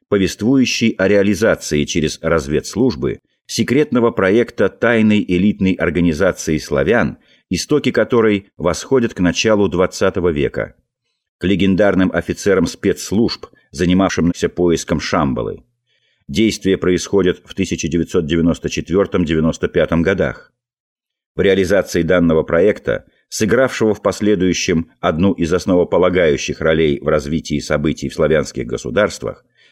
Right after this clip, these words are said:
был задействован главный герой книги «Сенсей исконной Шамбалы» Сенсей.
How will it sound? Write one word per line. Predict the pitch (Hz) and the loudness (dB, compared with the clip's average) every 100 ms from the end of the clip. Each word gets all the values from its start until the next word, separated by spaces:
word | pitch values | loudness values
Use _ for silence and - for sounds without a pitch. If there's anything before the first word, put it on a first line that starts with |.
| - | -12
был | 71 147 117 | -2 0 2
задействован | 117 92 131 123 120 107 104 - | 2 2 0 0 2 2 2 -2
главный | 76 113 92 78 | 0 2 2 0
герой | 71 82 82 78 | 0 2 0 0
книги | 85 82 69 71 - | 0 0 0 -6 -6
«Сенсей | - 76 73 87 73 67 | -4 -2 -2 -2 -2 -2
исконной | 71 - 80 69 58 | -10 -4 -2 -2 -4
Шамбалы» | 57 117 123 107 107 101 - _ _ | -2 0 2 2 2 0 -4 _ _
Сенсей. | - - 117 - 76 60 - | -6 -2 0 0 -2 -4 -6